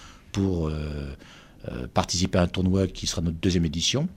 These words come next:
Le samedi douze, un, une première, euh, euh, conjointement à, au Critérium national de tir à l'arc qui aura lieu sur la plaine du campus,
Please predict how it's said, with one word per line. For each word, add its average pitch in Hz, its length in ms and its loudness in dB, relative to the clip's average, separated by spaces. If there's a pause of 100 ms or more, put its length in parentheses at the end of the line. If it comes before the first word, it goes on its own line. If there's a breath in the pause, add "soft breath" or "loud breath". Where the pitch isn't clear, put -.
(1300 loud breath)
Le 127 140 6
samedi 143 500 4
douze, 135 400 6
un, 92 560 4
une 104 180 4
première, 123 540 6
euh, 87 800 2 (560 loud breath)
euh, 80 880 -4
conjointement 107 680 4
à, 90 300 4
au 92 80 0
Critérium 98 420 2
national 95 320 4
de 87 60 -2
tir 95 140 0
à - 20 2
l'arc 95 180 0
qui - 180 -6
aura 85 160 -2
lieu 87 140 0
sur 92 140 -2
la 87 100 0
plaine 90 280 0
du 80 120 -6
campus, - 540 -6